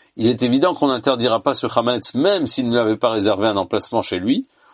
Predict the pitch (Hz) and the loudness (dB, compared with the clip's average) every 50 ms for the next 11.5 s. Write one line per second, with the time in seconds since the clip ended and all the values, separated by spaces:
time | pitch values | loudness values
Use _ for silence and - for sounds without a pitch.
0 | - - _ - - 107 113 135 151 151 151 151 175 180 160 - - 139 139 139 | -20 -20 _ -14 -6 0 2 2 4 4 4 2 2 0 0 2 2 2 4 4
1 | 131 127 123 123 113 110 - - - - 98 101 120 151 180 185 - - - - | 4 2 2 0 -2 -4 -6 -8 -12 -10 -2 2 2 2 2 0 -4 -8 -14 -16
2 | _ _ _ - 139 127 120 139 135 107 113 107 95 87 85 90 _ _ _ _ | _ _ _ -4 -4 -2 0 2 2 4 4 2 2 0 -2 -6 _ _ _ _
3 | _ _ _ _ _ _ _ - - 110 104 104 107 110 - - 185 185 160 - | _ _ _ _ _ _ _ -6 -2 0 0 2 2 0 0 0 0 0 0 2
4 | - 139 135 131 123 - - 165 160 151 139 117 95 - - - - - - 139 | 2 2 2 2 2 2 2 2 2 2 0 -2 -4 -6 -10 -16 -16 -6 0 0
5 | 139 135 - 135 120 - - 143 120 - - 123 113 104 101 139 131 107 101 - | 0 2 2 0 -2 0 0 0 0 0 -2 -2 -2 0 0 0 -2 -2 -4 -6
6 | - - - - - 120 113 110 107 - 147 135 113 - - 113 104 120 135 131 | -2 0 0 0 0 -2 -2 -2 0 0 0 0 0 -4 -6 -4 -2 0 0 0
7 | 117 95 - _ - - - - _ _ - - - - 147 143 143 147 151 147 | -2 -4 -8 _ -20 -20 -20 -20 _ _ -4 -2 2 2 2 4 4 4 4 2
8 | 123 - - 127 117 - - 131 120 127 135 135 127 104 82 _ _ _ _ _ | 2 0 -2 -2 -2 0 0 2 2 2 2 0 0 -4 -6 _ _ _ _ _
9 | _ _ _ _ _ _ _ _ _ _ _ _ _ _ _ _ _ - _ - | _ _ _ _ _ _ _ _ _ _ _ _ _ _ _ _ _ -20 _ -4
10 | - 120 113 117 113 101 113 110 - - 120 107 - 135 131 113 113 113 110 104 | -2 2 2 2 4 2 2 0 0 0 0 2 2 2 2 4 4 2 4 2
11 | 104 104 95 104 117 123 123 110 - | 2 0 0 0 0 0 0 -2 -4